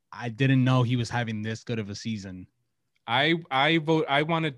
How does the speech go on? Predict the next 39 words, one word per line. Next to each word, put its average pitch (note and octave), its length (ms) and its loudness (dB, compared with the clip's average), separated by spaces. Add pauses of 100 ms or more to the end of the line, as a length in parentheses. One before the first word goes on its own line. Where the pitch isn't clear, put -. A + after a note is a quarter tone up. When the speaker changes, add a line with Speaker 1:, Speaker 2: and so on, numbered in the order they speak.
(120)
Speaker 2:
I C3+ 60 -2
wanted C#3 300 -2
Alec A#2+ 340 -2
Bohm F#2+ 360 0
to F2+ 120 -14
get E2+ 180 -12
it. D#2+ 220 -20
I G#2 60 -8
think C3+ 240 -4
I B2 80 4
ha-, B2 60 2
I B2 40 2
Speaker 1:
Yeah. A2 160 0
Speaker 2:
think C#3+ 220 -4
we, C3 420 -2
and B2 200 0
you, B2 200 0
I, A#2+ 120 -8 (220)
I A#2 100 -4
might C#3 160 2
have C3 100 -2
talked C3+ 220 -2
about A2+ 360 -2
Tony B2+ 300 -2
Gons-, A#2+ 400 -2 (260)
was C3+ 140 -6
it D#3+ 80 -4
Tony E3+ 200 0
Gonsolin? E3 400 -4
No, F#2 140 -4 (100)
it G2 40 -10
wasn't G2+ 260 -8
Tony E2+ 220 -12
Gonsolin. E2 460 -14 (760)
Jake B2+ 240 0
Cronenworth. G2 680 -4 (920)
Speaker 1:
Cronenworth, G#2+ 380 0
Speaker 2:
Um, G2+ 80 -4
Speaker 1:
yeah. A2 200 -2